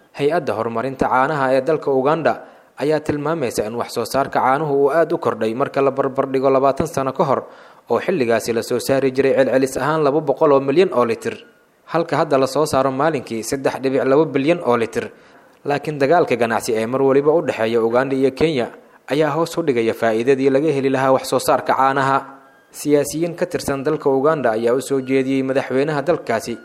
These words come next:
inuu isaguna cunaqabateyn ku soo rogo wax soo saarka Kenya ee loo soo iibgeeyo dalka Uganda, laakiin Museveni ayaa diiday qaraarkaasi.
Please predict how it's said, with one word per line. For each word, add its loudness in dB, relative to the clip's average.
inuu -4
isaguna -2
cunaqabateyn 0
ku -6
soo -2
rogo 0
wax -6
soo 0
saarka -2
Kenya -2
ee 0
loo 0
soo -2
iibgeeyo 2
dalka 2
Uganda, 2
laakiin 0
Museveni 0
ayaa 6
diiday 2
qaraarkaasi. 0